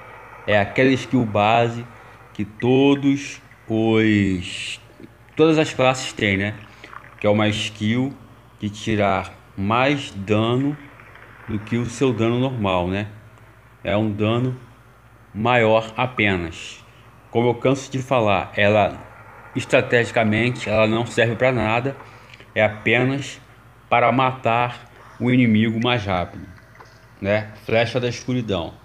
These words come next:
Ó, vou atacar normal e vou dar um dano maior com ela. Pronto,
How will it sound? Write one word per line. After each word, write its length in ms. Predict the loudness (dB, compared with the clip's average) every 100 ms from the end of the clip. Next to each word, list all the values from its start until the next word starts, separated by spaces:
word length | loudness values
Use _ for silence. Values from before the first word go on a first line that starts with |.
| -20 -20 -20 -20 -20 -20 -20 _ -8
Ó, 140 | -6
vou 140 | -2
atacar 340 | 0 0 0 -2
normal 640 | -2 -2 -2 0 -2 -4 -18 -20 -20 -20 -20 -20 -20 -20 -20 -20 _
e 80 | -6
vou 160 | -2
dar 160 | 0 2
um 140 | 2
dano 220 | 0 0 0
maior 680 | 0 0 2 0 -2 -10 -12
com 220 | -4 -2
ela. 320 | 0 -2 -4 -12 -20 -20 -20 -20 -20 -20 -20 -20 -20 -20 -20 -20 -20 -20 -20 -10
Pronto, 420 | 0 0 0 -8